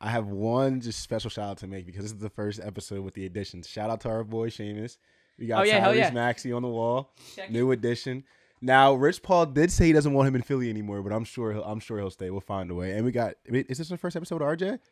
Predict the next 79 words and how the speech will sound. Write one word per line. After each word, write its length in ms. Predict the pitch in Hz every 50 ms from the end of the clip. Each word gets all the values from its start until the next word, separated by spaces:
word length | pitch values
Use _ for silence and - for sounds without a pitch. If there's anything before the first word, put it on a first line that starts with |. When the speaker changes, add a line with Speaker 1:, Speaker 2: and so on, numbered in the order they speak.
| _ _ _ -
Speaker 2:
No, 320 | 180 196 202 196 190 175 165
this 160 | 175 170 180
is, 120 | 180 160 180
uh, 320 | 175 175 170 170 143 143
Speaker 1:
Okay, 140 | - - 143
Speaker 2:
third 180 | 123 123 127 -
Speaker 1:
okay. 100 | - 131 120
Speaker 2:
or 60 | 117
something 120 | 120 131 131
Speaker 1:
I, 100 | 104 123
I 40 |
Speaker 2:
like 100 | 131 131
Speaker 1:
try 80 | - 156
to 40 | 139
Speaker 2:
that. 40 | 135
Speaker 1:
make 100 | 135 -
sure 100 | - 143
we 40 | 143
gotta 100 | 139 -
introduce 240 | 139 123 127 139 -
Speaker 2:
But 40 | -
Speaker 1:
our 40 | 143
new 120 | 139 139
friends. 300 | 131 - 139 127 98 90 208
You 80 | 202
Speaker 2:
yeah, 40 | 190 -
Speaker 1:
know 40 |
what 80 | 113 -
Speaker 2:
so 60 | -
Speaker 1:
I'm 0 |
Speaker 2:
we 40 | 196
Speaker 1:
saying? 60 | -
Speaker 2:
got 120 | 214 208 214
our 40 | 208
new 140 | 208 208 202
friend 260 | - 208 190 185 180
Tyrese 300 | - 185 175 175 170 -
Speaker 1:
<laughs> 40 | 151
Speaker 2:
Maxey 400 | 156 160 165 165 170 165 - - - - - - -
behind 360 | - 160 151 156 160 160 156 156
us 140 | 160 160 -
there, 180 | 165 160 160 160
so 140 | 156 - 165
that's 240 | 156 165 165 - -
good. 200 | - 160 160 160
We, 300 | 151 156 156 156 156 156
uh, 260 | 151 147 147 151 139 -
we're, 200 | - 160 170 165
we're 140 | 156 165 175
working 280 | 170 190 196 190 208 185
on 80 | 170
the 140 | 160 151 143
other. 120 | 143 139 135
We 100 | 147 160
had 100 | 156 147
an 60 | 139
Eagles 260 | 139 139 131 135 123
poster 280 | - - 135 123 - 120
up 100 | 120 -
here. 100 | 127 127
We're 60 | 123 127
working 200 | 135 135 - 139
on 80 | 127 120
trying 180 | - 139 123
to 80 | 120 117 - _ -
get 180 | 131 123 113
that, 220 | - 120 117 113 -
but 80 | 147
you 80 | 151 156
can 100 | - 160
kinda 160 | 180 170 160
see 160 | - - 170
the 100 | 151 143 139
rearranging 420 | 143 139 135 139 143 127 135 123
there. 160 | 123 117 117
There, 120 | 120 123 107
we 100 | 123 139
got 140 | 127 139 -
the, 140 | - 127 123